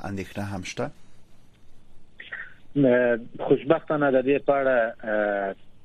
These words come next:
Speaker 2: د افغانانو لپاره کله چې د افغانستان مخکنی نظام سقوط وکړو، دوه زره یوویشتم نه، اه، د اګست نه وروسته افغانان ته ډیپورټ نشي کولی، ځکه چې د دې هیوادونه هلته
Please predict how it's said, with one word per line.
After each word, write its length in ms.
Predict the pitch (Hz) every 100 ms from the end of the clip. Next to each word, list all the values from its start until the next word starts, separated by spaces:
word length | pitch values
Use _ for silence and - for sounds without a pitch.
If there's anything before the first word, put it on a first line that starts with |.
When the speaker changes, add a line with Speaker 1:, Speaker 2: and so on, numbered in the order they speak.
| - 117
Speaker 2:
د 220 | 113 117
افغانانو 680 | 110 101 92 104 113 123 117
لپاره 380 | 104 120 104
کله 260 | 95 117 107
چې 140 | -
د 200 | 101 90
افغانستان 520 | 92 101 95 92 104 98
مخکنی 400 | 92 - 98 95
نظام 300 | 92 98 92
سقوط 400 | - - 135 127
وکړو، 300 | 110 113 104 - - - - -
دوه 120 | 98
زره 540 | 95 101 92 92 92 87
یوویشتم 580 | 95 90 - 104 98
نه، 240 | 92 90 98
اه، 180 | 101 92
د 100 | 82
اګست 400 | 87 87 95 -
نه 60 | 98
وروسته 520 | 113 - 110 101 - - 95
افغانان 500 | 90 95 92 101 95
ته 300 | 101 92 95
ډیپورټ 520 | 113 92 - 95 87
نشي 200 | 92 -
کولی، 400 | 104 98 95 92
ځکه 280 | 117 - 110
چې 280 | - 98 - - - - - 104
د 80 |
دې 60 | 92
هیوادونه 720 | 101 98 95 92 101 98 92 92
هلته 500 | - 92 98 92 90